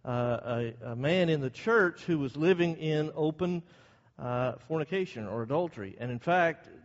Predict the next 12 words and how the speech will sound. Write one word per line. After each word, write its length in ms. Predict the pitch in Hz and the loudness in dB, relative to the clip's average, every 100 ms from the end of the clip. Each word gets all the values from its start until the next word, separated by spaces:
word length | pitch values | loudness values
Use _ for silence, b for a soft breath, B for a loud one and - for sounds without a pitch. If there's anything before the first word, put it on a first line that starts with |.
| - - | -20 -8
this 240 | 143 147 147 | -2 -2 -2
was 220 | 143 131 | -4 -2
an 100 | 139 | -4
extreme 480 | 127 - 180 254 214 | -6 0 2 4 2
case 340 | 151 127 - | 2 0 -2
even, 360 | 120 101 95 107 | -8 -8 -10 -6
where 280 | 127 127 123 | 0 0 0
the, 240 | 120 117 135 135 | -4 -10 -12 -8
what 160 | 143 135 | -6 -2
he's 180 | 202 | -2
involved 420 | 220 139 131 135 135 | -2 0 2 2 2
with 280 | 139 135 | 0 0